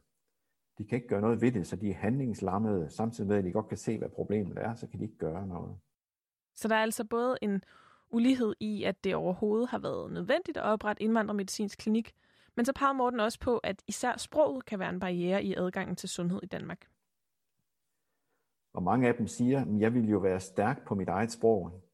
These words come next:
Speaker 1: Hvis jeg kunne få lov at tale mit eget sprog, så kunne jeg jo forklare, hvordan jeg har det, og så ville jeg også få den rigtige hjælp." Det er sådan forestillingen, der er i det, ikke? Øh, men aktivt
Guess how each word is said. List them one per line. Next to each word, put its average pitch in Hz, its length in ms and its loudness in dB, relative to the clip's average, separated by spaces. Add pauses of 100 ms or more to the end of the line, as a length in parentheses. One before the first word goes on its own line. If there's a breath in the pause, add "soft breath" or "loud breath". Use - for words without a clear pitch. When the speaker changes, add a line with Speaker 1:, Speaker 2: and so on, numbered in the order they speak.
(200)
Speaker 1:
Hvis 101 160 -8
jeg 107 80 -2
kunne 107 100 -4
få 104 100 -4
lov 120 120 4
at 123 80 -2
tale 123 420 0
mit 113 120 -2
eget 110 260 0
sprog, 110 420 0 (300 loud breath)
så 117 120 0
kunne 117 120 0
jeg 113 60 6
jo 104 80 8
forklare, 110 600 -2
hvordan 90 280 0
jeg 92 120 -2
har 87 220 0
det, 80 120 -2
og 95 100 -6
så 117 100 0
ville 117 100 2
jeg 104 80 6
også 113 240 -2
få 127 80 4
den 117 180 0
rigtige 98 300 0
hjælp." 90 340 0
Det 107 60 -2
er 107 40 0
sådan 95 360 -4 (640 soft breath)
forestillingen, 82 580 2
der 82 60 -4
er 85 180 -4
i 92 40 -4
det, 101 80 -2
ikke? 127 160 -2 (680)
Øh, 87 320 4 (160)
men 98 260 -2
aktivt 110 520 0